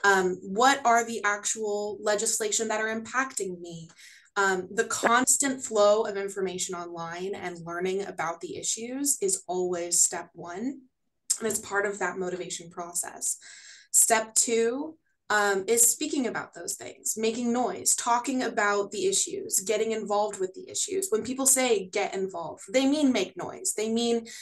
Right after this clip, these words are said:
talking to your neighbors, your friends, your colleagues, your fellow students,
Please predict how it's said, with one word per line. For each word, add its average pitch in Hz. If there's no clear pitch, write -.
talking 254
to 240
your 226
neighbors, 208
your 214
friends, 196
your 202
colleagues, 196
your 202
fellow 208
students, 202